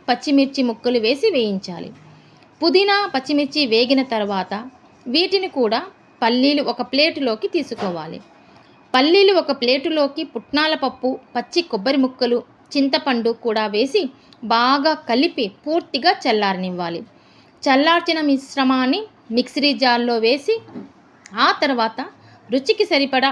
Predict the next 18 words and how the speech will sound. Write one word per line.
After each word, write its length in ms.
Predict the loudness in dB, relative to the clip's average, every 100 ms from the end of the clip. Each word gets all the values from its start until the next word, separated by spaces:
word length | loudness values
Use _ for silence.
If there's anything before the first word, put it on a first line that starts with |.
| -2
ఉప్పు, 260 | -6 -2 -4 -4 -10 _ _
చిన్న 240 | -4 -2 -2 -2 0
ఉల్లిపాయలు 540 | 0 0 2 2 0
వేసి 260 | -2 -4 -6 -10 -14 0
బరకగా 420 | 2 2 0 -2 -2
గ్రైండ్ 260 | -2 -2 -2 -4
చేసుకోవాలి. 680 | -6 -8 -8 -6 -8 -10 -14 -20 -20 -20 -20 -20 _ -2
ఆ 40 | 0 0
తర్వాత 380 | -2 0 -2 -4 -14 -4
కొత్తిమీర, 460 | -4 0 2 2 2 -4 -4
కొన్ని 220 | 0 2 2
నీళ్లు 280 | 2 2 0 0
వేసి 240 | -2 -4 -6 0
గ్రైండ్ 300 | 0 0 -4
చేయాలి. 380 | -2 -2 -2 -6 -12 -20 -20 -6
మెత్తగా 420 | -6 -4 -2 0 0 0
గ్రైండ్ 260 | -2 -2 -2
చేసి 240 | -4 -4